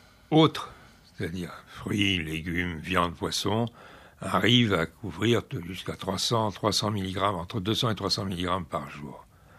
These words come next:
Les personnes qui suivent des régimes un peu fantaisistes, et en particulier essaient, les jeunes filles qui essayent de se faire maigrir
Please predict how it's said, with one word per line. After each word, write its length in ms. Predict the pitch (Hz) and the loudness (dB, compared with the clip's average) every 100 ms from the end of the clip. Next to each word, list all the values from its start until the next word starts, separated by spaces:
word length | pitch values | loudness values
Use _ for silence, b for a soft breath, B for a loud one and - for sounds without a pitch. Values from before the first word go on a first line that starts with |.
| b - | b -10
Les 260 | 120 117 | -6 -6
personnes 460 | - 151 110 180 151 | 0 2 4 4 2
qui 200 | - 117 | 0 -4
suivent 280 | - 139 101 | 2 2 4
des 120 | 107 | 2
régimes 380 | 104 104 120 92 | 4 4 2 0
un 80 | 87 | -2
peu 140 | 85 | -4
fantaisistes, 760 | - 87 95 85 165 156 - 87 78 - b b b b - | -4 -6 -4 0 0 0 -4 -8 -10 -18 b b b b -10
et 260 | 95 98 | -4 -2
en 320 | 95 95 90 85 | -2 -2 -6 -6
particulier 880 | - - - - 95 95 107 92 82 87 - - | -6 -8 -10 -10 -6 2 4 2 0 -10 -12 -6
essaient, 320 | 113 - 120 | 0 2 2
les 100 | 98 | 2
jeunes 220 | 87 90 | 0 -2
filles 240 | 90 120 95 | -2 -2 -2
qui 100 | 90 | -2
essayent 300 | 82 107 90 | -2 -2 -4
de 100 | 87 | -6
se 140 | - | -10
faire 240 | 90 90 80 | -8 -8 -6
maigrir 640 | 85 90 107 101 71 - | -8 -2 0 0 -2 -10